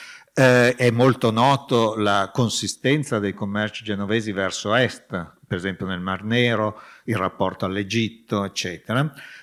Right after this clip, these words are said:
Però i genovesi avevano anche dei commerci atlantici. Eh, avevano delle basi, per esempio, nelle Fiandre. Sono attestati dei commerci, una documentazione dei commerci genovesi nelle Fiandre.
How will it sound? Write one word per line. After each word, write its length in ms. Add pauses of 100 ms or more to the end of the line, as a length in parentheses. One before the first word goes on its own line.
Però 400
i 80
genovesi 500
avevano 400
anche 600
dei 420
commerci 480
atlantici. 840 (500)
Eh, 60
avevano 460
delle 240
basi, 380
per 120
esempio, 360
nelle 200
Fiandre. 680 (160)
Sono 240
attestati 640
dei 120
commerci, 580
una 180
documentazione 880
dei 140
commerci 520
genovesi 520
nelle 200
Fiandre. 520